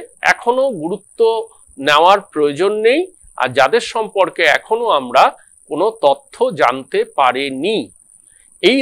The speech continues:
ধরনের আটটি ক্যাটাগরিতে সমস্ত জীববৈচিত্র্যকে ভাগ করা হয় এবং সেটি প্রকাশিত হয়েছে যে বইটিতে তোমাদের তার কথা বললাম, বইটি রেড ডাটা বুক, এবং এটি প্রস্তুত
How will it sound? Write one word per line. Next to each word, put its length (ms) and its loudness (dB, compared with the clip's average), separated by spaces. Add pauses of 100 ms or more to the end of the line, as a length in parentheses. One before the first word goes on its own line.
ধরনের 420 2 (180)
আটটি 360 -6 (140)
ক্যাটাগরিতে 720 -2 (480)
সমস্ত 440 -4 (180)
জীববৈচিত্র্যকে 920 -6 (460)
ভাগ 160 2 (120)
করা 200 4 (100)
হয় 200 2 (380)
এবং 120 -2 (120)
সেটি 200 -8 (120)
প্রকাশিত 440 -6 (140)
হয়েছে 260 -6 (120)
যে 60 -4 (120)
বইটিতে 420 -6 (140)
তোমাদের 440 -2 (380)
তার 220 2
কথা 200 -4 (100)
বললাম, 280 -6 (120)
বইটি 340 -6
রেড 200 -6 (100)
ডাটা 300 4
বুক, 180 -4 (420)
এবং 160 4 (160)
এটি 160 -10 (100)
প্রস্তুত 380 -12